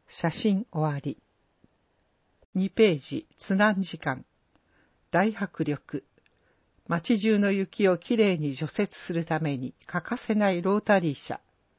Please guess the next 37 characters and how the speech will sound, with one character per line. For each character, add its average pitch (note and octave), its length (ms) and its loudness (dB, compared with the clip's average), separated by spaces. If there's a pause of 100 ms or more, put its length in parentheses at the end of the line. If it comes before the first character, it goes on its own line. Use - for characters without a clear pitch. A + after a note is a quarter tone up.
(640)
手 F3 120 -2
前 G#3+ 280 4
の G3+ 240 0
螺 F3+ 100 2
旋 B3+ 320 8
状 A#3+ 200 6
に A3 160 4
な G#3+ 120 2
っ G#3+ 100 -6
た - 120 -4
刃 D3+ 180 -2
で - 220 -6 (100)
雪 D#3 380 2
を E3+ 80 4
砕 - 200 -8 (140)
き、 - 160 -18 (600)
そ - 180 0
し - 140 -6
て A3 200 8
中 A3 320 2
へ C3+ 220 -4
吸 F#3 240 0
引。 E3 260 -2 (760)
さ - 180 6
ら G#3 140 8
に D3+ 220 -2 (100)
奥 B3 260 6
に G3+ 160 6
あ A3 100 4
る F3+ 120 0
刃 F#3 180 0
で D3+ 120 -2
粉 - 240 -2
砕。 D#3+ 440 -2 (680)
最 A3+ 340 6
後 D#3 120 0
に C#3+ 240 -4